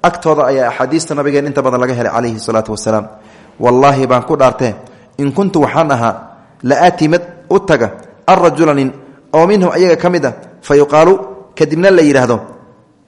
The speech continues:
"Huwa isaga naa'imun wuu jiifaa." "Falow shi'tu," haddii aan doono, "an yuuqada lii," in lay kaciyana, "la fucila"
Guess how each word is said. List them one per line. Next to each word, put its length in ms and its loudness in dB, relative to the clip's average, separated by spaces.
"Huwa 200 6
isaga 280 0
naa'imun 360 0
wuu 140 0
jiifaa." 340 -4
"Falow 360 4
shi'tu," 320 0
haddii 240 4
aan 140 2
doono, 180 4
"an 100 0
yuuqada 360 4
lii," 200 2
in 120 -2
lay 120 2
kaciyana, 440 0
"la 120 -4
fucila" 380 -4